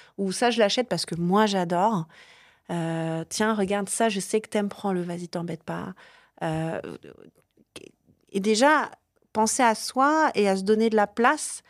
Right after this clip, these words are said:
sans penser que c'est dangereux pour l'autre et voir que c'est pas dangereux pour l'autre et que ça la dérange pas forcément.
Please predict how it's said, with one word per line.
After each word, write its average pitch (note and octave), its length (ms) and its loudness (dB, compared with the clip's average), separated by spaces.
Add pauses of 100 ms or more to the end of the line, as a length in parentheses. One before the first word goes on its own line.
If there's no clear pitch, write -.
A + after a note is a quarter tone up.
(100)
sans C#4+ 240 2
penser A3 300 0
que - 60 -10
c'est G#3 120 2
dangereux G3 320 0
pour G3 220 -4
l'autre A#3+ 260 -2
et G3 40 2
voir A3 280 0
que C4 100 2
c'est - 140 -2
pas G3 140 2
dangereux G3 340 0
pour F#3 200 -2
l'autre A#3+ 300 0 (200)
et G3 80 -2
que G3+ 120 -2
ça F#3+ 160 0
la F#3 140 0
dérange G#3 340 0
pas G4 120 2
forcément. G#3 580 -2